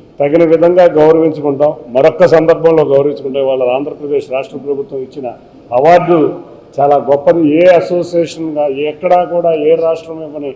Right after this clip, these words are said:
విధంగా ఇచ్చి ప్రోత్సహించిన గౌరవ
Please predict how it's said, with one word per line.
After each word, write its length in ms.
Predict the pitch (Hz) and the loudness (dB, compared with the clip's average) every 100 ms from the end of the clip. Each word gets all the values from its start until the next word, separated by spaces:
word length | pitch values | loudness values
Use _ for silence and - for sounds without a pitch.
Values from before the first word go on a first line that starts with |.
| - _ _ - | -16 _ _ -10
విధంగా 320 | 135 165 165 160 156 | -2 0 4 4 2
ఇచ్చి 220 | 156 226 240 - - - - | -4 -8 -10 -14 -20 -20 -4
ప్రోత్సహించిన 720 | 143 165 185 185 175 170 170 156 147 | 2 2 2 0 0 -2 -4 0 2
గౌరవ 260 | 160 165 | 4 4